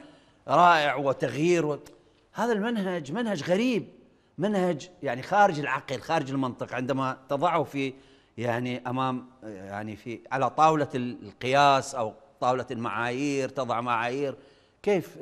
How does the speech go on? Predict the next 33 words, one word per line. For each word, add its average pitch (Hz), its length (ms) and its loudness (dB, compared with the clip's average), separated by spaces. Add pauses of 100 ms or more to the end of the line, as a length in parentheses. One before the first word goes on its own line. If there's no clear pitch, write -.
(100)
تقيس 120 360 -10
عليه؟ 123 400 -6
ما 180 200 0
هي 180 80 6
المعايير 139 380 2
التي 131 220 -4
تضعها 120 440 -2
له؟ 120 380 -4
ما 156 220 2
هي 135 100 2
القياسات؟ 127 640 -2 (400)
لا 233 140 2
تعرف. 120 360 0 (540)
الآن 247 400 4
أعود 185 360 2
مرة 202 280 2
أخرى 175 180 2
وأقول 165 460 2
لك، 131 480 -2 (240)
جرد 185 260 2
الحساب 160 600 0 (380)
يؤكد 202 400 2
أن 170 140 -2
هؤلاء 143 760 -4 (440)
يرون 147 340 0
أنفسهم 165 800 -2
أنه 127 240 -2
هذا 208 180 2
اللي 165 180 0
قدموه 143 460 -4
للعراق 151 540 0
هو 285 100 4
المطلوب. 98 440 0